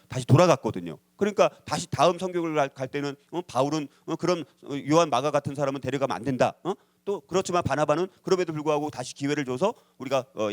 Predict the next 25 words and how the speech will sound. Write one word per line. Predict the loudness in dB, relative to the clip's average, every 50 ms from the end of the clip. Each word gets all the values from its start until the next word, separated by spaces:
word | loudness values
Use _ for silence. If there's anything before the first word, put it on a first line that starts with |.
| -4 -4 0
요한 | 4 4 4 4 4
마가도 | 0 0 0 0 0 0 -2 -2 -6 _ _
우리가 | -8 -2 0 0 0
선교를 | 0 -2 -4 -2 -2 -2 -2 -2 -2 _ _ _ _ -8 -6 -4 -2 -2 -2 -2 -2 -4 -4 -6 -8 -12
같이 | -14 -10 -10 -8 -4
데리고 | 0 0 2 2 0
가야 | -2 -2 -4 -2
된다. | -2 -2 -2 -4 -6 -6 _ _
뭐 | _ 0
여러 | 2 4 4
가지 | 4 2 -2 -2
갈등들도 | -8 -8 -8 -8 -8 -10 -2 -2 0 2 2
있었고 | 0 0 0 -4 0 0 0 0 0 _ _ _ _ _ _ _
또 | 4 6 8 8 8 8
여러 | 6 6 6 6
가지 | 4 4 2 2
구제를 | -10 -8 -10 0 2 2 4 4 2 0 0 -2 -2 0
가지고 | 0 0 0 0 -4 -6 -6 -6
유대인들과 | -6 -2 -2 -2 -2 -2 -4 -6 -6 -2 2 4 2 2 2 -4 _ _ _
헬라파, | -4 -2 -2 -2 0 _ 2 2 2 2 -2 _ _ _
어, | -6 -4 -4 -4
이제 | -4 -6 -10 -6
그리스 | -2 -2 -2 -2 -4 -4 -4 -2 -2 -2 -4 _ _ _ _
계파의 | -6 -6 -4 _ 0 2 2 2 -2 -4
그리스도인들과 | _ -8 -8 -8 -4 -4 -4 -2 -2 -4 0 2 0 0